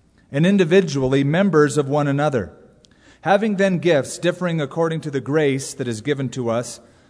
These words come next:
let us use them. If prophecy, let us prophesy in proportion to our faith, or ministry,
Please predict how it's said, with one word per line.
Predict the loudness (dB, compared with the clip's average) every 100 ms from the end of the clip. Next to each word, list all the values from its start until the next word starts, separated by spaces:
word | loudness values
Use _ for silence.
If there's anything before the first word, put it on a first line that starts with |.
| _ _ _ _ _
let | -6 -6
us | -4
use | 0 0 0
them. | -6 -6 -10 -20 -20 _ _ _ _ _ _ _ -20
If | -20
prophecy, | -2 0 2 0 -2 -2 0
let | 2
us | 2 0 -4 -12
prophesy | -4 -2 -2 -4 -6 -4 -4 -2
in | -4
proportion | -6 -8 -2 -2 -2 -6
to | -4
our | -4
faith, | -4 -2 -2 -4 -12 -20 _ _ _ _
or | -4 -2
ministry, | 0 0 -2 -4 -2 -2